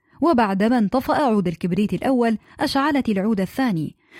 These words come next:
وحلمت بمائدة كبيرة من الطعام أمامها مليئة بجميع أنواع الطعام. ثم انطفأ العود الثاني،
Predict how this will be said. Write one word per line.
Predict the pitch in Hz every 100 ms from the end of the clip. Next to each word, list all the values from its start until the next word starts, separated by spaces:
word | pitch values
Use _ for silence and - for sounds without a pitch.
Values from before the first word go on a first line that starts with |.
| -
وحلمت | 294 - 392 302 240
بمائدة | 208 190 - 226
كبيرة | 208 190 190 185 226 214
من | 269 240 180
الطعام | 170 185 180 247
أمامها | 214 196 180 180 240 226
مليئة | 226 269 302 254 254
بجميع | 226 226 214 233 320 302 254 214
أنواع | 190 214 240
الطعام. | 214 - 208 190 156 151 - _ _ _
ثم | - 349
انطفأ | 247 202 220 226
العود | 196 185 226
الثاني، | 196 - 269 185 151